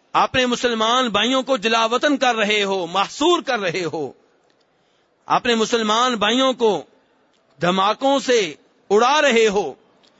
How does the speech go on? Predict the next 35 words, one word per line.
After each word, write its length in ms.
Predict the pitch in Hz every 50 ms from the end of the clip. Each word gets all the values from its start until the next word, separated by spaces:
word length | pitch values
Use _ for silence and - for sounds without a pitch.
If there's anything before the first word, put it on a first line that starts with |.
| _ _ _ _
تمہاری 360 | - 170 180 185 196 208 220
یہ 180 | 226 214 208 196 180 175
حرکتیں 360 | 175 - 202 - 220 208 190
دیکھ 340 | 165 170 196 208 208 202 -
کے 100 | 202 185
سورج 320 | - 202 202 208 214 196 -
چاند 320 | - 214 214 233 247 240 220
بھی 120 | 208 202
پناہ 280 | - 202 190 190 190 180
مانگ 280 | 175 170 165 165 160
رہے 260 | 156 143 139 143 131
ہیں۔ 200 | 120 117 117 101 - _ _ _ _ _ _ _ _ _ _ _ - - - _ _ _ _ _ _ _ _ _ _ _ _ _ _ _ _ _ _ _ _ - - - - - 123 _ _ -
ایسا 400 | 147 165 196 202 - 247 233 226
کرنے 340 | - 240 226 220 226 233 220
والے 280 | 208 208 214 226 220
لوگ، 340 | 214 208 208 233 247 233 202 160 _ _ _ _ _ _ _ _ 120
بم 200 | 165 190 208 214
دھماکے 400 | 185 214 208 208 208 - 220 220
کرنے 260 | 220 226 220 220 214
والے 260 | 208 208 208 214 208
لوگ، 340 | 196 196 208 226 233 226 190 143 - _ _ _ _ _ _ _ _ _ _ -
مسلمان 540 | 147 160 - 226 214 202 202 208 220 233 220
بھائیوں 280 | 196 208 220 233 233 214
کو 160 | 214 - 233
قتل 160 | 226 233 208
کرنے 220 | 202 233 226 226
والے 260 | 226 220 220 226 226 214
لوگ 320 | 214 220 240 254 247 226
اللہ 420 | - 226 226 226 240 262 254 254 240
سے 200 | - - 247 247
بھاگ 300 | 196 156 180 185 214 240 226 -
کر 120 | 277 277
کہاں 360 | - - 254 202 262 320 349
جائیں 340 | 392 - 311 277 247 196 170
گے؟ 120 | 151 135